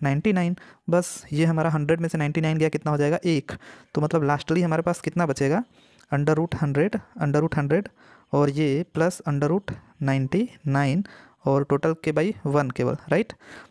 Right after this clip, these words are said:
तो ऐसे ही आपको ये जितने भी आगे के टर्म हैं ऐसे ही खोल देना है। तो जैसे ही आप इनको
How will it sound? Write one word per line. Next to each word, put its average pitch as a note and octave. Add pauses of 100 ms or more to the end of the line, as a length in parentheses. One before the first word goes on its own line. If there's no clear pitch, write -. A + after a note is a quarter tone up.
(100)
तो G#3+
ऐसे E3
ही G#3+
आपको G3
ये E3
जितने F3
भी E3
आगे D3
के E3
टर्म D3
हैं F#3
ऐसे D3+
ही E3+
खोल D3
देना C3+
है। B2 (440)
तो E3+
जैसे D3
ही F3
आप E3+
इनको E3+